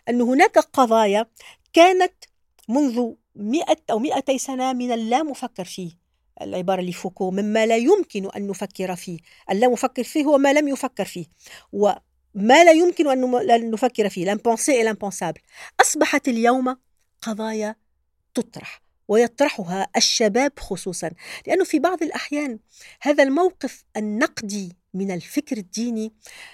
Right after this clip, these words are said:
يخشاه الناس. أعتقد أن الفكر الديني، بل حتى التجربة الدينية نفسها، لا يمكن أن تتعمق إلا بهذه الطروحات النقدية. العقل تغير،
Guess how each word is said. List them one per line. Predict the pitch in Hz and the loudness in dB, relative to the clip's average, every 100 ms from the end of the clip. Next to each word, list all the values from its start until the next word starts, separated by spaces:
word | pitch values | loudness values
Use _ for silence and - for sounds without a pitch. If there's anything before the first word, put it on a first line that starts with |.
| _ | _
يخشاه | 294 370 - 415 285 | 0 2 4 4 2
الناس. | 220 180 156 - - _ _ _ _ _ _ _ _ _ - - | -2 -6 -8 -12 -16 _ _ _ _ _ _ _ _ _ -12 -6
أعتقد | 254 403 - 302 269 247 | -2 0 0 0 0 -2
أن | 254 220 | -4 -4
الفكر | 202 - 392 294 | -4 -2 -2 -2
الديني، | 262 190 220 233 196 175 170 | -4 -4 -6 -6 -8 -10 -6
بل | 214 262 226 | -2 -2 -4
حتى | 453 - - | -6 -4 -4
التجربة | - - 349 262 226 190 190 | -4 2 2 2 -2 -4 -4
الدينية | 208 175 214 214 262 320 240 | -6 -8 -6 -4 -2 -2 -2
نفسها، | 269 - 214 190 | -4 -4 -4 -2
لا | 196 | -2
يمكن | 214 359 320 254 233 | 0 0 0 -2 -2
أن | 214 | 0
تتعمق | 294 - 262 269 381 392 - - _ _ _ _ 302 | 0 2 2 0 2 0 0 -10 _ _ _ _ -2
إلا | 330 294 | 0 -2
بهذه | 240 208 220 190 175 - | -2 -4 -4 -6 -8 -10
الطروحات | - 180 175 - 170 - | -10 -10 -10 -10 -10 -10
النقدية. | 147 143 - 113 139 _ _ _ _ _ _ _ - | -10 -10 -12 -14 -14 _ _ _ _ _ _ _ 2
العقل | 226 208 320 - 415 _ _ _ _ _ _ _ _ _ _ _ _ _ _ _ _ _ _ | 4 4 0 0 -2 _ _ _ _ _ _ _ _ _ _ _ _ _ _ _ _ _ _
تغير، | 302 247 180 147 143 | 6 6 4 -2 -10